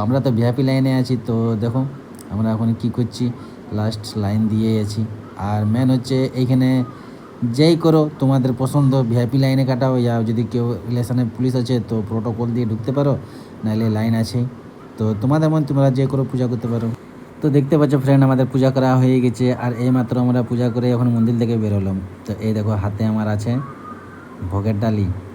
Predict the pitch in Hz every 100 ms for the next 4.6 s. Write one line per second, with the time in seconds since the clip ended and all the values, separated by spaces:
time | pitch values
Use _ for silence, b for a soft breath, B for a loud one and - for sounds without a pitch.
0 | - 101 101 104 107 117 123 123 127 123
1 | 123 113 123 123 - 113 117 113 117 123
2 | 143 139 139 139 135 - B B - 110
3 | 120 113 123 127 127 123 123 127 131 B
4 | B - - 143 143